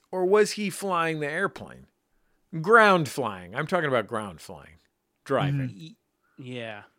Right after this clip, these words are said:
Speaker 3: I think he's the guy who waved in the plane,
Speaker 2: Yeah.
Speaker 3: but then he, he said he was the pilot, which he's either, you know, just fucking around, being a goofball, or is unclear on the duties of a pilot.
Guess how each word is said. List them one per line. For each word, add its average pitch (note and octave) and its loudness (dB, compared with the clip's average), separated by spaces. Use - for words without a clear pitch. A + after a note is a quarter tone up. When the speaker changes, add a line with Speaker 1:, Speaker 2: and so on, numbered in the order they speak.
Speaker 3:
I F3+ 0
think G#3+ -10
he's G#3+ -10
the D#3 -10
guy D3+ -2
who C3+ -4
waved B2+ -4
in D3+ -4
the B2+ -6
plane, G2 -12
Speaker 2:
Yeah. A2+ -6
Speaker 3:
but - -20
then B2 -8
he, A2 -12
he B2 -14
said A2+ -14
he F3 -4
was C3+ -2
the A#2+ -14
pilot, A2 -6
which A#2 -14
he's A#2 -20
either, A2+ -10
you B2+ -12
know, G2 -14
just - -10
fucking D3+ -2
around, B2 -4
being B2+ -8
a A2+ -12
goofball, A2 -10
or A#2+ -2
is B2+ -10
unclear A#2 -6
on G#2 -8
the F#2+ -12
duties A2 -8
of F#2+ -16
a F#2 -16
pilot. C#2+ -14